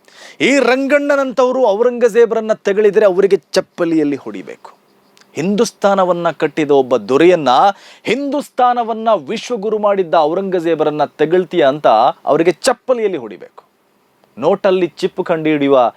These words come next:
ಈ ಮೂರ್ಖ ಶಿಖಾಮಣಿಗಳಿಗೆ ಔರಂಗಜೇಬರ ಬಗ್ಗೆ ಏನ್ ಗೊತ್ತು? ಅಷ್ಟು ದೊಡ್ಡ ಸಾಮ್ರಾಜ್ಯದ ದೊರೆಯಾಗಿದ್ರು ತನ್ನ ಸ್ವಂತ ಖರ್ಚಿಗಾಗಿ ಬೇರೆ ದುಡಿಮೆ ಮಾಡ್ತಾ ಇದ್ದ ಔರಂಗಜೇಬರು ಈ ದ್ವೇಷ ಸಿದ್ಧಾಂತದ ಶನಿ ಸಂತಾನಗಳಿಗೆ ಅರ್ಥ ಆಗ್ಲು ಸಾಧ್ಯ ಇಲ್ಲ ಬಿಡಿ.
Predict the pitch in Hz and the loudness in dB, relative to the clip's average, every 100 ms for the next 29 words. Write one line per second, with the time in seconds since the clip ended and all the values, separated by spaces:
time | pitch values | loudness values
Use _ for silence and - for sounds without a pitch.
0 | - - - 123 127 247 320 - 277 240 | -10 -20 -6 -4 2 2 2 0 -2 -4
1 | - 208 175 151 127 113 120 214 226 294 | -6 -6 -6 -10 -10 -8 -4 0 2 0
2 | 277 262 240 208 196 196 190 190 196 180 | 0 0 0 -2 -4 -4 -2 -2 -2 -4
3 | - 226 _ _ _ _ _ _ _ _ | -6 -12 _ _ _ _ _ _ _ _
4 | _ - 220 _ 269 240 208 226 - 185 | _ -2 -2 _ -2 -2 0 -4 -4 -2
5 | 208 214 214 180 160 202 160 151 175 170 | 0 2 0 0 -2 -4 -2 0 2 2
6 | 160 139 185 233 226 - - _ 170 180 | 0 2 2 2 -2 -14 -20 _ -2 0
7 | 160 - 214 220 - 214 196 170 165 - | 0 0 0 0 -6 -8 -4 -4 -4 -4
8 | 175 165 151 175 139 92 143 220 262 254 | 0 0 0 -4 -6 -2 4 6 6 6
9 | 220 117 160 202 196 185 170 160 160 151 | 2 0 -6 -6 -6 -2 -2 -2 -2 -4
10 | 139 131 131 151 143 120 123 127 117 95 | -2 -2 -2 -4 -4 -4 -4 -2 -2 -4
11 | 131 - - - - - 120 104 135 247 | -8 -12 -20 -20 -20 -10 -10 -4 2 2
12 | 247 247 208 196 160 190 170 175 180 165 | 2 -2 -6 -8 -6 -6 -2 0 2 0
13 | - 165 170 170 151 156 143 135 147 131 | -4 -6 -6 -8 -4 -2 -2 -2 2 0
14 | - 135 131 143 - 117 120 113 98 80 | 0 -4 -4 -6 -4 -4 -2 -6 -6 -8
15 | 80 | -12